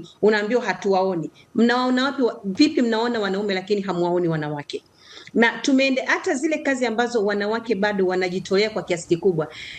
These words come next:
ni kazi ambazo hazithaminiwi. Sehemu yoyote ukiona wanawake wamejaa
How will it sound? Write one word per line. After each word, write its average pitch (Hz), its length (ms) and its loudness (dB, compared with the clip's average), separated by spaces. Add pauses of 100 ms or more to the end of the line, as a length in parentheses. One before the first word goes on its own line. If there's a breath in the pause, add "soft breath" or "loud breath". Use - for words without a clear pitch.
(120)
ni 226 140 6
kazi 294 300 0
ambazo 262 260 0
hazithaminiwi. 240 800 0
Sehemu 294 320 0
yoyote 285 320 -2
ukiona 247 360 0
wanawake 226 420 -2
wamejaa 190 520 0